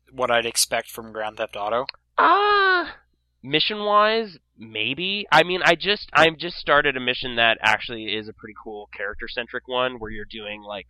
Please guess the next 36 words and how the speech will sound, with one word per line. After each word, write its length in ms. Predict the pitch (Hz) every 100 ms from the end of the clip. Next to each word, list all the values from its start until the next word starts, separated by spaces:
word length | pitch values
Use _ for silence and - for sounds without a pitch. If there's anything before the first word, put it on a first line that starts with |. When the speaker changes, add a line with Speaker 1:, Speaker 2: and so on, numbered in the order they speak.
| - _
Speaker 2:
yoga 520 | 110 101 101 117 117 - _ _ _ _
and 140 | 101
just 140 | 104 - - -
kinda 260 | 117 110
hanging 340 | 107 107 107 101
out 120 | 104
with 140 | 107
your 100 | 101
family 560 | - 95 104 113 110 107
as 120 | - 104
this 140 | 104
dude, 220 | - 104 98
Michael. 460 | 95 107 127 127 - - - - - - _ -
Um, 520 | 104 98 101 98 98 -
he's 160 | 104 101
one 140 | 104
of 60 | 98
the 100 | 104 -
three. 420 | 101 98 101 _
He's, 280 | 107 98 -
uh, 380 | 95 95 95 98 _ _ _ _ _ _
maybe 300 | 104 104 113
the 120 | 127 135
centerpiece. 800 | 139 131 143 147 147 151 - -
I'm 80 | 104
not 160 | 107 107
sure 460 | - 113 127 127 _
if 120 | 95 -
there 140 | 110
really 260 | 110 110 107
is 120 | 107
one 200 | 110 107
character 400 | - 110 - 117
that's 200 | 107 107 _
kinda 280 | 110 110
the 260 | 110 110